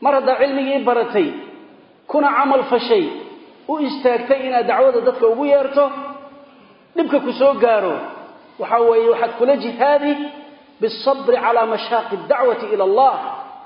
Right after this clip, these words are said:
Dhibka kaa soo gaaraya dacwadaas aad dadka ugu yeertay, inaad u dulqaadato, sabir u yeelato, dulqaad inaad la timaado.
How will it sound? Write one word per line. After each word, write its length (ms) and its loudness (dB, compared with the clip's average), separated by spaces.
Dhibka 240 0
kaa 240 0
soo 200 2
gaaraya 480 2
dacwadaas 600 2
aad 220 -2
dadka 260 0
ugu 180 0
yeertay, 500 0
inaad 200 2
u 40 2
dulqaadato, 600 0
sabir 260 -2
u 100 -6
yeelato, 420 -6
dulqaad 420 0
inaad 220 0
la 80 -2
timaado. 380 -10